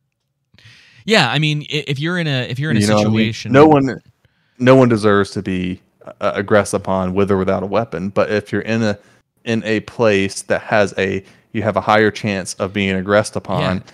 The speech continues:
Speaker 2: it's p-, imperative to me that you should have some sort of weapon, particularly a lethal weapon,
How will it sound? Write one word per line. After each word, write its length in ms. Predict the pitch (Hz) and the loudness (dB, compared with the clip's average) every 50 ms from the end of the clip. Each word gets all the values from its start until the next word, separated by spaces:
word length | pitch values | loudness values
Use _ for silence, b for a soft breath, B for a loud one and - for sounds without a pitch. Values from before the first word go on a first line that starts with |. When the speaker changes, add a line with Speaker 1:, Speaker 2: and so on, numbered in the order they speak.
| B B B | B B B
Speaker 2:
it's 140 | 98 95 - | -6 -6 -6
p-, 180 | - _ - - - - | -10 _ -20 -18 -8 -6
imperative 600 | 110 98 - - 127 123 123 123 120 117 113 - - | -6 -6 -2 2 2 4 4 4 4 2 0 -2 -4
to 120 | - 110 | -8 -4
me 180 | 98 113 117 113 | -2 0 0 0
that 140 | 101 90 101 | 0 -2 -4
you 100 | 107 101 | -6 -10
should 200 | - - 104 104 | -12 -14 -16 -16
have 320 | - - 110 101 95 - | -10 -6 -6 -6 -6 -6
some 240 | - - 110 107 104 | -6 -4 -4 -4 -6
sort 380 | - - - 104 98 92 - | -8 -8 -6 -6 -6 -6 -6
of 220 | - 98 92 92 92 | -6 -8 -8 -4 -2
weapon, 460 | 101 101 101 - - 90 95 104 113 B B B B 117 - _ _ _ _ _ _ _ _ _ _ | -2 -2 -2 -4 -6 -8 -8 -10 -12 B B B B -20 -20 _ _ _ _ _ _ _ _ _ _
particularly 800 | - - - 110 101 - - - 143 127 - 131 120 117 113 113 | -4 0 2 2 2 0 0 0 0 0 0 0 0 2 2 2
a 120 | 95 101 98 | 2 2 2
lethal 440 | 98 101 110 117 110 - 120 101 92 | 2 0 0 -2 -2 -2 -4 -2 -2
weapon, 460 | 98 95 95 - - 92 95 92 | -2 -2 -4 -4 -6 -6 -6 -8